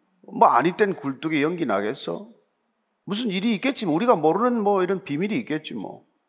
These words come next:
뭐 그런 일을 당해도 뭐 마땅히 그런 일을 당할 만한 일을 했겠지 뭐. 이제 그런 일들을 많이 하지만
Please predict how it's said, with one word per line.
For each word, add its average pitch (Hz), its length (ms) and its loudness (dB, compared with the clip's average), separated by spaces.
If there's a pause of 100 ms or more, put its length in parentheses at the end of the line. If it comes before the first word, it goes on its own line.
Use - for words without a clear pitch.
(960)
뭐 196 120 -6
그런 240 460 4
일을 190 220 4
당해도 185 380 4
뭐 151 320 0
마땅히 147 460 2
그런 131 520 -2 (460)
일을 160 240 0
당할 127 240 6
만한 220 260 6
일을 131 180 0
했겠지 220 440 -2
뭐. 76 420 -12 (840)
이제 226 140 -2
그런 254 260 0
일들을 180 300 0
많이 120 260 2
하지만 98 920 -6